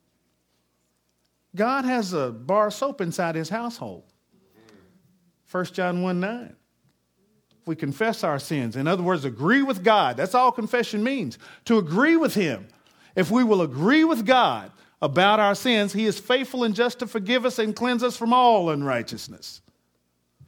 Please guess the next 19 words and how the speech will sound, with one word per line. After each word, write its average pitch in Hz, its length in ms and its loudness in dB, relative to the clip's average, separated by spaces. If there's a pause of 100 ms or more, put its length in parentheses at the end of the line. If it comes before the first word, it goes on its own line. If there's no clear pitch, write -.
(1500)
The 101 80 -12
past 190 460 -4
is 127 140 -8
past. - 800 -6 (760)
Thank 175 320 -6 (360)
God. 143 440 -4 (640)
<laughs> 254 60 -8 (2250)
So 226 160 0
what 277 140 2
do 269 60 2
you 262 100 4
think 240 240 2
of 202 160 4
most, 180 360 0
your 127 100 -6
sins 156 340 -4
or 139 60 -6
Jesus? 139 720 -6 (1000)
Now, 143 380 0